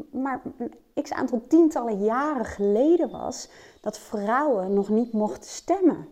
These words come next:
Hè, dat we heel veel niet mochten, dat we inderdaad het recht van het aanrecht hadden, zullen we maar zeggen. Dat is helemaal nog niet zo heel erg lang geleden.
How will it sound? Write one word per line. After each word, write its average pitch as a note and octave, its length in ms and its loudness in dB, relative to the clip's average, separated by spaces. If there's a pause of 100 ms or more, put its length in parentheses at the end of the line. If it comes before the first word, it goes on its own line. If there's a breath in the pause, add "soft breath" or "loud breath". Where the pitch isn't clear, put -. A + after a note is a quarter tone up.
(540)
Hè, A#3+ 120 -8
dat B3+ 120 0
we A3+ 60 0
heel A3+ 160 6
veel G#3+ 160 0
niet G3 240 0
mochten, G3+ 640 2
dat F#3+ 160 0
we G#3+ 260 4 (480 loud breath)
inderdaad C4+ 720 -2 (120)
het C4+ 220 -4
recht - 300 -6
van G3 120 -2
het F3+ 100 0
aanrecht C4 500 2
hadden, F3 220 -4
zullen F3 240 -6
we E3+ 100 -6
maar E3 160 -8
zeggen. E3+ 220 -6
Dat E4 80 -6
is - 120 -20
helemaal A4 240 -6
nog G#4+ 120 0
niet G4+ 120 0
zo G#4+ 180 -6
heel A4 100 -6
erg F4 120 -12
lang C#4 200 -2
geleden. D4+ 580 -2